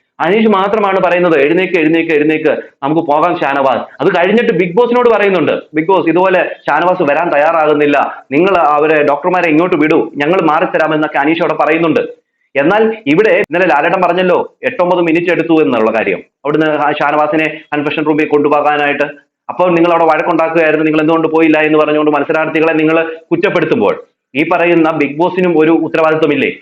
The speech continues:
നിങ്ങൾ അപ്പൊ എന്ത് ചെയ്യണമായിരുന്നു? ഈ മനുഷ്യന്റെ അസുഖത്തെക്കുറിച്ച് കൃത്യമായിട്ട് അറിയുന്ന നിങ്ങൾ എന്ത് ചെയ്യണമായിരുന്നു? നിങ്ങൾ അവിടേക്ക് ഡോക്ടർമാരെ വിടണമായിരുന്നു. അല്ല എങ്കിൽ നിങ്ങൾ നിങ്ങളുടെ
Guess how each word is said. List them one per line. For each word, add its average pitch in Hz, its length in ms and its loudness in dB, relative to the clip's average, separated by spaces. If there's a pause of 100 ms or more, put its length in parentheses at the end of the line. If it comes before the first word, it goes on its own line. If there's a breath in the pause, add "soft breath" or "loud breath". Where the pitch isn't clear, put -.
(400)
നിങ്ങൾ 196 200 2
അപ്പൊ 190 180 0
എന്ത് 175 140 2
ചെയ്യണമായിരുന്നു? 165 600 0 (300 loud breath)
ഈ 170 120 0
മനുഷ്യന്റെ 175 380 0
അസുഖത്തെക്കുറിച്ച് 175 580 0
കൃത്യമായിട്ട് 170 400 -2
അറിയുന്ന 156 220 0
നിങ്ങൾ 156 260 2
എന്ത് 156 100 0
ചെയ്യണമായിരുന്നു? 147 540 -2 (280)
നിങ്ങൾ 185 380 2 (100)
അവിടേക്ക് 170 280 0
ഡോക്ടർമാരെ 170 520 0
വിടണമായിരുന്നു. 165 640 0 (220)
അല്ല 165 180 2
എങ്കിൽ 196 240 0
നിങ്ങൾ 185 200 2
നിങ്ങളുടെ 185 440 0